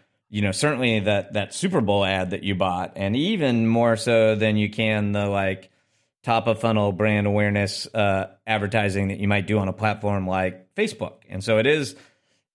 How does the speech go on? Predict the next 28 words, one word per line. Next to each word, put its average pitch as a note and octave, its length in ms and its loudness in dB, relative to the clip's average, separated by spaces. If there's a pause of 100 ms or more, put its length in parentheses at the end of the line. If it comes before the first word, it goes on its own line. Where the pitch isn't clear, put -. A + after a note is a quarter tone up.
(160)
uh, G2 280 -2 (200)
it C3 120 -2
is D3 180 2
very C#3 200 4
different, D3 440 0
and B2 120 0
I, A2+ 220 2
I A2+ 100 0
do B2 160 0
think C3 240 -2
marketers B2 460 0
get B2 320 -4
kind B2 180 0
of G2 140 -4
giddy A#2+ 320 0
about, A2+ 400 2
like, G#2+ 240 0
having A2+ 300 0
these G#2+ 180 0
more A2 160 0
tangible, G#2+ 760 0 (320)
um, G#2 380 -2 (140)
R A2+ 200 2
O G#2 120 4
I A2 240 0
K C3+ 240 -2
P C#3+ 180 -2
Is. D#3+ 600 0